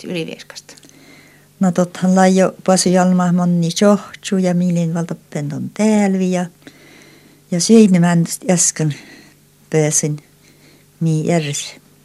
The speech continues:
Speaker 2: Nissonen ja Pärnä puet. Ja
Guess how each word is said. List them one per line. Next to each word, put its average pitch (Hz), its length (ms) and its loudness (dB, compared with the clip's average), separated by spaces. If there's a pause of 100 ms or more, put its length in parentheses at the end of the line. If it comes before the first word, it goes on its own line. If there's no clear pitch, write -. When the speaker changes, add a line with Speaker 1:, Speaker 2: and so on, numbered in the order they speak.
(340)
Speaker 2:
Nissonen 165 440 -2
ja 156 100 -2
Pärnä 160 520 -4
puet. - 400 -10 (1040)
Ja 170 200 -6